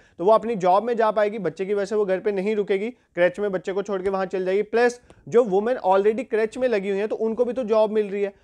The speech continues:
तो दोनों तरफ से वुमेन एम्पावरमेंट के लिए एक बहुत अच्छा स्टेप है पालना स्कीम, ये आपको पता होना चाहिए। ठीक है, I hope पालना basically है क्या,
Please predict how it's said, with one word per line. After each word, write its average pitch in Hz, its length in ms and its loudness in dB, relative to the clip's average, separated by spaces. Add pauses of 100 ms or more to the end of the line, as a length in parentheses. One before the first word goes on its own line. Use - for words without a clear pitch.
तो 220 60 -6
दोनों 202 360 0
तरफ 208 220 0
से 254 80 0
वुमेन 196 300 0
एम्पावरमेंट 170 560 0
के 180 80 -6
लिए 175 220 4
एक 185 100 0
बहुत 139 240 -4
अच्छा - 340 -2 (280)
स्टेप 151 280 -4
है 170 120 -2
पालना 156 340 -2
स्कीम, 170 240 -6
ये 135 80 0
आपको 131 280 0
पता 117 200 -6
होना 92 240 -12
चाहिए। - 300 -20
ठीक 180 140 0
है, - 220 -2 (720)
I 185 140 2
hope 208 160 -2
पालना 180 340 2
basically 180 440 -4
है 151 220 0
क्या, 190 220 -2